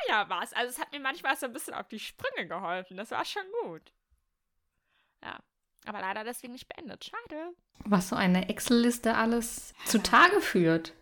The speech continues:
Speaker 1: Ein ganz neues Leben.
Speaker 2: Wahnsinn. Ja, ich hab zum Beispiel, ähm, eine Reihe jetzt auf dem Sub. Und das ärgert mich auch ein bisschen.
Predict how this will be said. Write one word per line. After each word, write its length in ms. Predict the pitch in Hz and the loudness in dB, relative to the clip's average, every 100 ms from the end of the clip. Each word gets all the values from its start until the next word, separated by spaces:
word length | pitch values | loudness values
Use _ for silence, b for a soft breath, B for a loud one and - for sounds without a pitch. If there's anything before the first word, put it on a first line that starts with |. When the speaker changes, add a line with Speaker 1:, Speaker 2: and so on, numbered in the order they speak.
| _ _ _ - | _ _ _ -12
Speaker 1:
Ein 140 | 202 | -10
ganz 380 | 233 240 269 - | -8 -8 -8 -8
neues 320 | 220 220 - | -8 -8 -8
Leben. 360 | 196 180 208 190 _ - | -10 -10 -12 -18 _ -4
Speaker 2:
Wahnsinn. 540 | 185 208 202 156 170 175 _ _ | 0 0 2 0 -2 -6 _ _
Ja, 240 | 202 226 226 | 2 2 2
ich 180 | - | 2
hab 180 | 240 240 | 2 4
zum 180 | - 220 | 4 6
Beispiel, 960 | 220 220 220 - 214 202 202 196 190 - | 6 6 4 2 0 4 6 4 4 0
ähm, 800 | 190 180 180 180 180 180 175 175 - - | 0 0 2 2 2 0 -2 -6 -8 -4
eine 380 | 196 262 262 190 | 6 8 8 6
Reihe 440 | 160 165 170 175 - _ | 0 0 -2 -4 -8 _
jetzt 340 | 185 170 160 - | -4 -2 -4 -2
auf 240 | 190 185 | 0 0
dem 120 | 180 | -2
Sub. 440 | 165 180 262 - - - _ _ - | 0 0 -2 -6 -18 -20 _ _ -6
Und 120 | 190 | -4
das 160 | 208 | -4
ärgert 360 | - 202 240 233 | 0 2 2 -2
mich 200 | 165 156 | -4 -4
auch 200 | 170 165 | -8 -6
ein 100 | 170 | -6
bisschen. 640 | 165 160 - 190 220 277 | -6 -8 -4 0 4 4